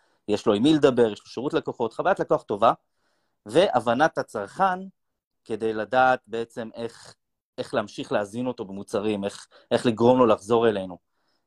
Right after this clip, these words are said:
אה, איך להתעניין בנו. סוג של retention, retention, הבנת הצרכן, אולי אפילו הייתי קורא לזה, אה, מגע עם הלקוח כל הזמן, זאת אומרת, אה, אה,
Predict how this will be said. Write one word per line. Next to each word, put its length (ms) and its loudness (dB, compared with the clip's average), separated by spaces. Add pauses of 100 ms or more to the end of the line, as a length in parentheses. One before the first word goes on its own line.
(120)
אה, 360 -8
איך 240 -8
להתעניין 520 0
בנו. 300 -2 (720)
סוג 100 -20
של 100 0
retention, 720 0
retention, 480 0
הבנת 280 2
הצרכן, 340 -4 (300)
אולי 160 4
אפילו 280 0
הייתי 180 -4
קורא 220 -4
לזה, 420 -4 (100)
אה, 280 -6 (520)
מגע 420 2
עם 160 -2
הלקוח 520 -6
כל 140 -8
הזמן, 300 -12
זאת 100 -20
אומרת, 300 -10
אה, 280 -4 (680)
אה, 280 -6